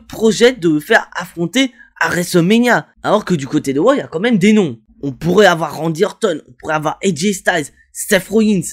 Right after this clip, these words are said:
euh, Kevin Owens, par exemple. Mais non, W W E, ils savent pas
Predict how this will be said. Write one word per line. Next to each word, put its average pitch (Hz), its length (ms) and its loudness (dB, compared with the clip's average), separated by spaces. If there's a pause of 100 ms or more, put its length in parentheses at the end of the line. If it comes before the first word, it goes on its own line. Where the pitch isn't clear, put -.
(360)
euh, 143 340 6
Kevin 185 340 2
Owens, 233 460 2
par 151 140 2
exemple. 139 380 -2 (160)
Mais 381 140 4
non, 247 160 4
W 214 360 2
W 190 260 2
E, 320 160 -4
ils 381 60 -10 (140)
savent 349 120 -10 (180)
pas 415 60 -8